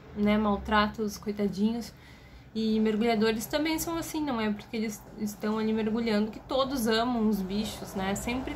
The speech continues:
tem. A gente sempre acaba ouvindo histórias. Mas é muito legal, assim, e assistir toda a trajetória do polvo com ele, depois ele mostrando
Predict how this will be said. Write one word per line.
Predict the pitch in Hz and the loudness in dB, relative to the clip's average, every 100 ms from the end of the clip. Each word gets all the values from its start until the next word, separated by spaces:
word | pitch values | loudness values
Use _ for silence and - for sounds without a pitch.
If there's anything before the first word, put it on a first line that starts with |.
| - | 0
tem. | 202 202 208 - - - - - | 0 0 -4 -8 -10 -12 -12 -6
A | 202 214 | 0 2
gente | 208 202 | 4 2
sempre | 220 208 226 | 2 2 0
acaba | 233 226 208 | 2 4 6
ouvindo | 233 208 214 | 4 4 2
histórias. | 214 - 208 202 208 208 - - - - - - - | 0 2 4 6 4 0 -4 -16 -18 -20 -20 -20 -4
Mas | 214 220 220 226 226 220 208 214 | 2 4 4 2 0 0 0 2
é | 233 | 2
muito | 269 269 285 349 349 | 2 0 0 0 0
legal, | 311 233 208 202 185 | 0 4 6 6 2
assim, | 190 - 185 185 190 | -4 -6 -4 -4 -2
e | 190 | -2
assistir | 202 - 208 - 226 214 | -2 -4 -6 -6 -6 -4
toda | 220 220 254 240 214 196 | -2 2 4 4 4 2
a | 196 | 0
trajetória | 208 214 208 208 214 202 208 214 | 0 2 2 0 2 2 4 2
do | 208 | 2
polvo | 208 196 202 208 208 | 2 4 4 4 -2
com | - | 0
ele, | 202 190 214 220 196 | 0 2 4 4 2
depois | 185 202 202 202 202 196 | 0 -2 0 2 2 4
ele | 214 | 4
mostrando | 214 208 208 - 208 208 214 208 208 | 6 4 2 0 4 6 6 4 4